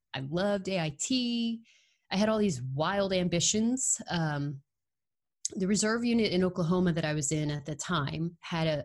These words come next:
the, the commander was a chief. He was a C W three. And I was determined, 'cause I was halfway done with college at this point, I was determined to hurry up and get my degree so that I would outrank our current commander and I was gonna take over. I was gonna be the commander.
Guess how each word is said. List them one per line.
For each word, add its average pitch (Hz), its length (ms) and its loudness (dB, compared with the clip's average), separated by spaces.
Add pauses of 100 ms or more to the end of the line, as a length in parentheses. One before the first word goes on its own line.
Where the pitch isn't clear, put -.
(140)
the, 165 100 -6 (280)
the 170 100 0
commander 170 720 2
was 160 160 -4
a 156 80 -2
chief. - 560 -6
He 170 100 0
was 160 160 -2
a 156 60 -4
C 180 200 -2
W 151 300 -2 (100)
three. - 340 -12 (420)
And 175 280 2
I 202 260 0
was 233 260 -2
determined, 180 800 -4
'cause 175 160 -4
I 190 80 0
was - 240 -6 (260)
halfway 180 440 -6
done 170 220 0
with 165 160 0
college 175 360 -2
at 185 80 -10
this 202 200 -6
point, 226 420 -4 (460)
I 208 80 -2
was 220 200 2
determined 185 680 2
to 170 100 -2
hurry 269 440 2
up 226 180 -2
and 170 180 -4
get 240 200 -4
my 220 180 0
degree 180 400 0
so 196 160 -4
that 175 60 0
I 170 80 0
would 156 120 -2
outrank 165 600 -2
our 165 100 -4
current 165 380 -6
commander 160 360 -4
and 165 120 0
I - 20 -2
was 160 140 -6
gonna 147 120 -8 (120)
take 160 260 -4
over. - 340 -6
I - 60 -10
was 170 140 -6
gonna 160 160 -2
be 151 120 -4
the - 160 -10
commander. - 540 -8